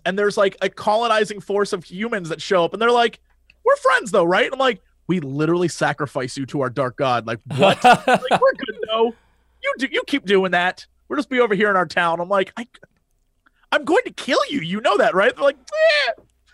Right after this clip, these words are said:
Speaker 1: you guys are cute." It's we-, it's weird sometimes. It doesn't make sense, but I love it. Uh,
Speaker 2: What?
Speaker 1: there's, like, a new Skaven leader now. There's
Speaker 2: Yeah.
Speaker 1: all sorts of cool stuff.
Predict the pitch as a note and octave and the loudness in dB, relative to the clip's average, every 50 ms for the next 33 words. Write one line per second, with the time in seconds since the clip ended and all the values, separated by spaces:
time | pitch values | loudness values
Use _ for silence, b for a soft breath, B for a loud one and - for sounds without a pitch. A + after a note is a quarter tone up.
0 | B B B B C5+ C#5 C#5 - D4 A#3+ G3+ G#3 F#3 - - F#3+ F3+ F3 F3 - | B B B B -8 -4 -2 0 0 0 0 -2 -4 -6 -2 0 0 0 0 -2
1 | _ _ - G#3 G#3+ - F#3 G3 A#3 G#3+ G3+ A3 - F#3 F#3+ G3+ B3+ C#4+ G#3 - | _ _ -6 -6 -6 -6 -4 -6 -4 -2 -4 -4 -4 -4 -6 -4 -4 -4 -6 -8
2 | _ - - D3 C#3+ - E3 B2 G2+ A#2+ C3 C#3 C#3 - F3+ F3+ F#3 F#3+ F3+ F3+ | _ -10 -10 -10 -8 -6 -6 -6 -6 -8 -12 -10 -4 -4 -4 -4 -2 -4 -6 -6
3 | - - G3 F3 D3+ - - D3 D3 C#3+ D3 D#3 D3+ C#3 C3 - _ _ _ _ | -6 -4 -6 -6 -6 -8 -8 -6 -4 -2 -2 -2 -2 -2 -6 -10 _ _ _ _
4 | _ _ _ _ _ - - D#3+ F3 F3+ F3+ E3+ B B B - G#3+ A3 F3 A#3+ | _ _ _ _ _ -4 0 2 2 2 2 0 B B B -4 -4 -4 -4 -4
5 | G3 A3+ G#3+ G#3 A3 B3 G#3+ - - - - C#3 G3 G#3+ F#3+ A3+ A3+ A3+ G#3+ _ | -4 -4 -4 -4 -4 -4 -4 -6 -8 -8 -6 -4 -4 -4 -4 -6 -8 -10 -16 _
6 | _ _ _ _ _ _ _ _ _ _ _ - G3 G#3 A#3 A#3+ A#3+ B3 B3 B3 | _ _ _ _ _ _ _ _ _ _ _ -12 -10 -8 -6 -4 -4 -4 -4 -2
7 | B3 A#3+ B3 B3 B3 A#3+ G#3+ B3 C4 C#4 D#3+ D#3+ D3+ D3 C#3+ C3+ B2+ - - _ | -2 -2 -2 -2 -4 -4 -2 -2 0 2 2 2 2 0 -2 -4 -6 -10 -16 _
8 | _ D3 C3 - C3 A2+ G#2 G#2+ _ | _ -20 -18 -12 -12 -12 -12 -12 _